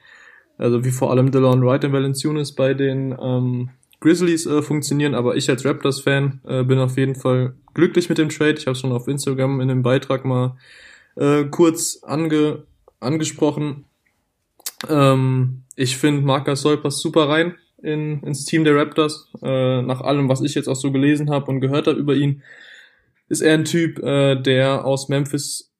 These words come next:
nicht unbedingt weg wollte, aber der eben einfach für den Gewinn an Nummer eins steht.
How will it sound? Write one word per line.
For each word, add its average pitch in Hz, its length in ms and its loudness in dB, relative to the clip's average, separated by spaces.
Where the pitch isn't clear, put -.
nicht 143 280 0
unbedingt 139 240 2
weg 147 200 0
wollte, 151 340 2
aber 127 200 0
der 127 160 0
eben 131 300 -2
einfach 127 500 -4
für - 180 -4
den 139 560 -2
Gewinn 156 480 0
an 143 100 0
Nummer 143 220 0
eins 170 240 0
steht. 175 380 0